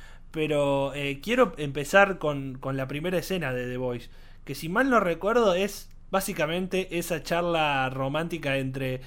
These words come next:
el personaje de Huey y su novia, y después siendo ella atravesada por A-Train.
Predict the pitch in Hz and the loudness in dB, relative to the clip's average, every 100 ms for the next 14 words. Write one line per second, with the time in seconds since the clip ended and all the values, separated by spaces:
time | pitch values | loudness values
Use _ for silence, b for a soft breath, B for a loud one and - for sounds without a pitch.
0 | B - 135 135 156 160 151 139 170 170 | B -10 -6 -2 -2 -2 -4 -2 2 2
1 | 180 135 135 139 165 185 202 214 B B | 2 -2 -4 2 4 6 4 2 B B
2 | 156 143 139 180 - 180 175 165 170 170 | -4 -2 0 0 0 -2 2 4 4 2
3 | 147 139 139 131 160 156 151 143 147 165 | 0 0 -2 -2 0 2 0 2 2 2
4 | B B 151 143 160 147 131 | B B -6 -4 -2 -2 -4